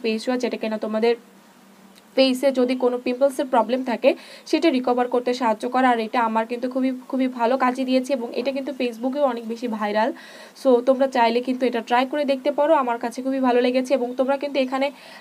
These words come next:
দেখে নিবা যে তোমাদের skin type অনুযায়ী এটা তোমাদের স্কিনে suit করবে কিনা এবং সেই অনুযায়ী কিন্তু তোমরা face ওয়াশটা নিবা। আমি বলছি বিধায় যে তোমাদের এই face ওয়াশটা ইউজ করতে হবে এমনটা নয়,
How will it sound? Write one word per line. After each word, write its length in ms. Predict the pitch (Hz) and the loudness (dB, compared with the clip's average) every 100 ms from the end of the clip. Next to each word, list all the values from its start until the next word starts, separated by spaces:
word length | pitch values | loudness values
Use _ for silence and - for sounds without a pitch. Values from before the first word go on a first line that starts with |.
| - | 0
দেখে 320 | 262 269 339 | 2 4 4
নিবা 320 | 311 277 254 | 4 4 4
যে 140 | 254 262 | 4 2
তোমাদের 480 | 254 247 247 254 | 2 2 2 2
skin 380 | 247 - 269 277 | 0 -4 -4 -2
type 220 | 285 277 262 | 2 2 2
অনুযায়ী 380 | - 262 254 269 | -2 -2 2 2
এটা 140 | 247 | 2
তোমাদের 300 | 240 247 240 | -2 -2 -2
স্কিনে 300 | 247 - 240 | -4 -4 -4
suit 280 | 247 277 294 - | -4 -4 -4 4
করবে 260 | 294 285 | 4 4
কিনা 220 | 269 285 | 0 2
এবং 180 | 277 269 | 4 2
সেই 180 | 254 311 | 0 -2
অনুযায়ী 280 | 285 240 240 | -2 -2 -4
কিন্তু 200 | 240 247 | -4 -6
তোমরা 240 | 240 233 | -4 -4
face 300 | 226 240 226 | 0 0 2
ওয়াশটা 280 | 247 233 247 | -2 -2 -4
নিবা। 320 | 208 208 262 339 - - - | -2 2 0 0 -12 -20 -8
আমি 240 | - 226 285 | 2 4 4
বলছি 380 | 254 269 262 320 | 4 2 2 -2
বিধায় 480 | 254 262 262 294 | 0 0 4 4
যে 160 | 294 302 | 2 2
তোমাদের 380 | 277 262 262 269 | 2 4 2 2
এই 180 | 226 262 | 2 0
face 180 | 262 294 | 0 -2
ওয়াশটা 220 | 302 269 | -4 -2
ইউজ 200 | 277 254 | 0 0
করতে 260 | 254 262 262 | 0 0 2
হবে 140 | 262 | 2
এমনটা 440 | 262 220 226 240 262 | 4 4 2 -2 0
নয়, 240 | 226 233 | 0 -2